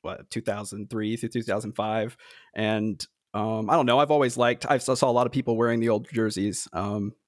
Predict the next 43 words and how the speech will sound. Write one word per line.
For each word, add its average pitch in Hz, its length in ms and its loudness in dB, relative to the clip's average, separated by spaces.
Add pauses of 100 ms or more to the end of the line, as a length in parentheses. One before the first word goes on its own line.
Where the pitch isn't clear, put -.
(280)
and 123 280 -2
I, 127 120 2
I - 140 0
like 127 280 0
it. 110 160 -4
I 135 40 0
don't 123 100 2
know. 113 240 0
It's 131 120 -2
just, 123 280 0
it's 120 200 -4
clean. 139 280 0
It's 123 120 -2
blue 131 300 2
and 120 100 0
white. 117 320 2
I, 98 200 -2
it's 117 260 -4
simple, 120 640 0
and 117 100 0
it 98 60 -2
actually 120 300 0
works. 113 500 -4
Um, 104 420 -6
I - 80 -6
know 123 180 2
I 117 60 0
kind 123 180 0
of 113 160 -6 (300)
got 117 160 4
onto 120 240 2
the 120 80 2
Islanders 113 400 0
for 101 140 -4
that, 104 280 -2
but 98 260 -2 (200)
I, 107 140 -4
I 113 100 -2
really 113 260 -2
like 98 280 -6
'em. 107 180 -8 (640)
And 131 180 2
then 139 340 2